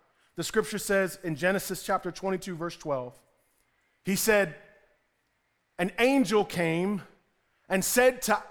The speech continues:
to Abraham, 'Do not lay your hand on the boy or do anything to him.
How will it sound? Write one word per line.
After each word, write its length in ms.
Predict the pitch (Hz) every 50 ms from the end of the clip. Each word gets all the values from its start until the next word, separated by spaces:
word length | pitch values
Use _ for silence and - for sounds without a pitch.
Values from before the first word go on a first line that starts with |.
| - - -
to 200 | - 214 220 214
Abraham, 640 | 208 190 196 185 170 180 160 175 175 180 175 185 180 - - - - _ - 139 131
'Do 300 | 180 240 269 294 294 269
not 420 | 254 254 262 269 277 269 262 208
lay 380 | 214 214 226 240 247 269 262 254
your 340 | 220 233 240 247 247 233
hand 480 | 190 165 202 226 226 233 240 233 226 226 -
on 300 | - 208 220 226 226 220
the 60 | 202
boy 540 | 202 170 190 196 196 190 180 151 123 110 107 - - _ _ _ _ _ _ _ _ _ _ _ -
or 160 | 208 220 214
do 320 | 170 147 214 233 226 - - -
anything 540 | - 285 302 294 262 - - 220 202 190 175
to 140 | - 175 151
him. 340 | 131 156 139 120 101 90